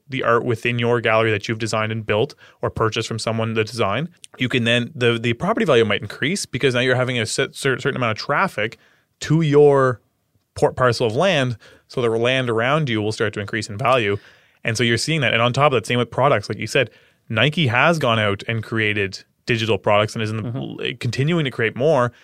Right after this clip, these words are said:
Speaker 1: to sell within it. And
Speaker 2: Well, if you sort of think of, like, everyone now, even parents older than me, are loosely familiar with Fortnite.
Speaker 1: Yeah.
Speaker 2: One, the kids are addicted to it. And they understand that there's this thing that exists in Fortnite beyond the gameplay itself,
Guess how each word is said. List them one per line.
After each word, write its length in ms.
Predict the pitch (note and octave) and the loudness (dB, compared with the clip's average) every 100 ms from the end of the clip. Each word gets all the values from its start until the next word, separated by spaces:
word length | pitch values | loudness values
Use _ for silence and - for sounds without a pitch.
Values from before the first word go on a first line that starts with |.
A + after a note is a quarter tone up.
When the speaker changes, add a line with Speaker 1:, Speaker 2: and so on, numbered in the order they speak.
| _ - | _ -10
Speaker 1:
to 100 | A2+ | -6
sell 360 | - A#2 B2 B2 | 0 4 4 4
within 240 | A2 D3 | 2 0
it. 200 | F#2 - - - | -4 -8 -8 -6
And 100 | - - | -6 -6
Speaker 2:
Well, 240 | D#3+ D#3+ | 4 6
if 100 | E3 | 6
you 60 | F3 | 4
sort 200 | - F3+ | 2 2
of 80 | D#3+ | 2
think 160 | D#3+ | 0
of, 100 | D3 | 0
like, 420 | B2+ A#2+ A2+ - - _ - - | 4 4 2 -2 -18 _ -12 -2
everyone 560 | C#3+ D3+ D#3+ C#3+ C#3 C3+ - | 2 4 4 4 2 -2 -2
now, 480 | C#3 B2 A#2+ A#2+ A2+ _ - | 2 4 4 4 2 _ -4
even 460 | D3+ C#3+ C3 B2+ - _ _ _ _ _ - | 0 0 0 -4 -10 _ _ _ _ _ -12
parents 400 | - C#3+ C#3+ - | -6 -2 -2 -4
older 240 | C3 C#3 C#3 | -2 2 4
than 160 | C#3+ | 4
me, 320 | D#3 D3 A#2+ A2+ _ _ - - | 4 4 2 -4 _ _ -12 2
are 120 | C#3 | 2
loosely 440 | C3+ D3 G3 - D#3+ | 4 2 2 0 -2
familiar 340 | D3+ C3 B2+ | -2 -2 -2
with 160 | A#2+ - | -4 -6
Fortnite. 480 | - G2 - - - _ _ _ - | -6 -6 -8 -16 -20 _ _ _ -4
Speaker 1:
Yeah. 120 | C3 A2+ | -2 2
Speaker 2:
One, 440 | D3+ D#3+ C3+ F3+ - - | 4 6 4 0 -6 -14
the 60 | B2 | -2
kids 240 | D3 C3 | 0 2
are 100 | A#2+ | 0
addicted 340 | B2 B2+ A#2 - | 0 -4 -4 -4
to 160 | G2 | -2
it. 160 | D3 - _ - - - - | -2 -4 _ -20 -20 -20 0
And 120 | D3 | 2
they 60 | F3 | 4
understand 400 | B3 - F#3 E3+ | 2 2 2 2
that 120 | D#3+ | 2
there's 260 | E3 D#3 D3 | 2 2 4
this 380 | D3+ D3 - - _ _ _ - | 4 4 -2 -6 _ _ _ -20
thing 320 | - F#3+ F#3+ | 0 2 4
that 160 | F3 E3 | 4 2
exists 460 | D#3 A#2+ C#3+ D#3+ D#3+ | -2 0 2 2 2
in 80 | C#3+ | 0
Fortnite 520 | - D3+ D3+ C#3 - | 2 2 4 0 -2
beyond 420 | C3+ C3 C#3 C#3 | -2 2 2 2
the 100 | B2+ | -2
gameplay 480 | C3 C3+ C3 C3+ A2+ | -2 -2 0 2 2
itself, 540 | - - G#3 C#3+ D3 | 2 4 6 6 4